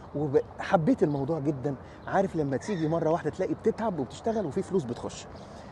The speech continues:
آه، ودولارات بقى ايه ده، انت بتبيع وعلى طول الناس بتاكل وبتشرب بكميات رهيبه، فبالتالي الموضوع كان بالنسبه لي يعني جميل وحبيته.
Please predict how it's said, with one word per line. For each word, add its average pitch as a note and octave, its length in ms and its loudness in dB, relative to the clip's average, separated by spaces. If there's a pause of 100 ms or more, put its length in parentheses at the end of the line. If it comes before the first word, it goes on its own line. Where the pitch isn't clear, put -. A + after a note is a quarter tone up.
(120)
آه، A2+ 840 0
ودولارات A#2 460 4
بقى F3+ 200 10
ايه G3 240 8
ده، D3 100 4
انت C#3 140 2
بتبيع D3 380 8 (380)
وعلى C3 760 6
طول G#3 140 8
الناس G3 160 8
بتاكل F3 320 4
وبتشرب D#3+ 480 -2
بكميات C#3+ 420 0
رهيبه، D#3 280 0
فبالتالي D3 580 -2
الموضوع A#2+ 380 -2
كان B2 140 -4
بالنسبه A2+ 360 -4
لي B2 120 -4 (440)
يعني C#3+ 220 0
جميل C3+ 300 4
وحبيته. A2+ 460 -2